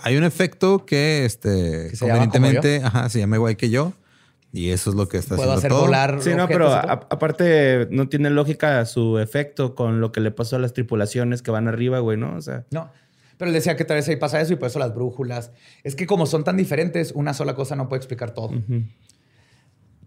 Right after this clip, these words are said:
Speaker 2: Pero de hecho, teorías más rigurosas sí ofrecen mejores respuestas. Por ejemplo,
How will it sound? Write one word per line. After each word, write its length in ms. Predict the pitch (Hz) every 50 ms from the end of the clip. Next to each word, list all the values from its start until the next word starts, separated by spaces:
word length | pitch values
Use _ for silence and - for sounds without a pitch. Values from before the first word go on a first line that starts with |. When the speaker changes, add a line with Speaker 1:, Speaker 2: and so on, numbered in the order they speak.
| -
Speaker 2:
Pero 20 | -
de 80 | 185 190
hecho, 200 | 185 233 208 214
teorías 360 | - 185 165 170 185 180 160
más 220 | 185 202 202 180
rigurosas 640 | 196 220 180 196 190 190 180 180 185 160 160 - -
sí 200 | - - - 220
ofrecen 380 | 202 - - 135 120 - 151 139
mejores 260 | 123 - - 101 92
respuestas. 460 | 110 110 - 156 139 - - - - _ _ _ _ _ - - _ _ _ _ _ -
Por 120 | 165 165
ejemplo, 440 | 156 - 175 151 123 113 90 - -